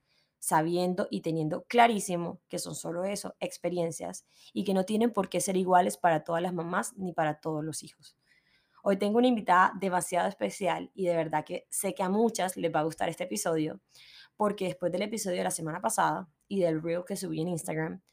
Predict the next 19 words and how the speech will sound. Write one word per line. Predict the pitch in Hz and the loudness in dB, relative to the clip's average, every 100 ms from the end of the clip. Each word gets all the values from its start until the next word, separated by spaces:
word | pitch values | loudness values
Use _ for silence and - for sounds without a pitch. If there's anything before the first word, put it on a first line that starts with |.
| _ _ _ | _ _ _
si | - | -2
no | 190 170 | 2 2
lo | |
hayan | 170 185 190 | 2 0 0
visto, | 208 202 196 190 - | -2 -2 -4 -6 -4
vayan | 175 160 165 | 0 0 0
y | 196 | -2
véanlo, | 196 156 151 165 | -2 -2 -6 -8
denle | 180 165 151 180 | -6 -4 -4 -2
like. | 180 - - - - - | 0 -2 -6 -20 -20 -18
Si | - 175 | -8 -2
no | 175 | 0
han | 165 | 0
visto | 175 190 | 0 0
el | 190 | 0
episodio, | 196 196 180 165 - | 0 0 0 0 -2
vayan | - 165 160 | -2 0 -2
y | 196 | -4
escúchenlo, | - 185 160 160 156 165 | -4 -4 -2 -4 -4 -8